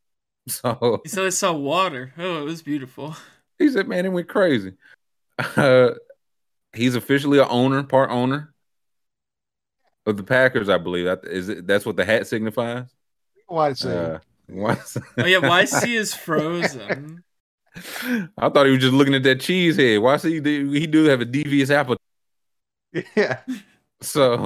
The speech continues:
Speaker 1: uh-oh. <laughs> Why,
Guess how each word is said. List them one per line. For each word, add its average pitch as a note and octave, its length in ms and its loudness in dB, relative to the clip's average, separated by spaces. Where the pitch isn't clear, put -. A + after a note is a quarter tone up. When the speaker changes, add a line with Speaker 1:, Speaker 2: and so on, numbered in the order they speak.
Speaker 1:
uh-oh. G2 560 0
<laughs> - 60 -12
Why, D3+ 160 0